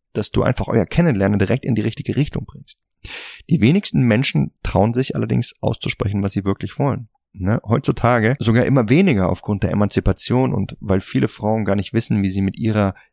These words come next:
emanzipierten Rolle umgehen sollen, um dem Mann einfach denselben Respekt zu zollen,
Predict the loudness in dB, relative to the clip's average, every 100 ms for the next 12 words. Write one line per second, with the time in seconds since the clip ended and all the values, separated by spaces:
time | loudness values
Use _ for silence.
0 | -4 0 0 -4 0 0 0 0 0 0
1 | -2 -4 -4 -4 -2 -2 -2 -6 _ -20
2 | -14 -2 0 2 2 0 0 -2 0 0
3 | 0 -2 -4 -4 -4 -4 -6 -2 0 2
4 | 2